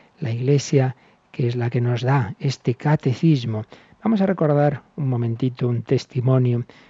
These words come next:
de una entrevista que en su momento fue conmovedora. Muchos oyentes recordarán aquel gran médico, humanista, psiquiatra,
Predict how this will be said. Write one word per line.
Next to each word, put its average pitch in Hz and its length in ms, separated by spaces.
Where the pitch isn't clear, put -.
de 127 160
una 185 120
entrevista 185 500
que 165 80
en 147 80
su 143 120
momento 127 640
fue - 240
conmovedora. 107 840
Muchos 120 580
oyentes 120 480
recordarán 113 640
aquel 135 320
gran 117 240
médico, 117 500
humanista, 120 580
psiquiatra, 120 760